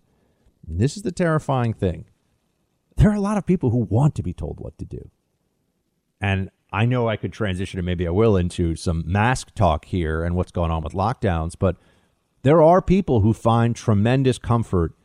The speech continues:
in being controlled. There are people who would much rather have their lives dictated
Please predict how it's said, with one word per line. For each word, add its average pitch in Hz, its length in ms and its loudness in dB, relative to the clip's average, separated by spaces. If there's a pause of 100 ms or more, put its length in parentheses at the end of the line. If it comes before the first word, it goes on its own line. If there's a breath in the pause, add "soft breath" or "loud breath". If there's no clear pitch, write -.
(320)
in 117 180 0
being 120 380 4
controlled. 92 640 -6 (580)
There 107 140 2
are 131 100 4
people 151 280 2
who 127 60 6
would 107 180 4
much 117 260 0
rather 107 340 4
have 101 220 2
their 98 120 2
lives 92 480 0
dictated 90 760 -2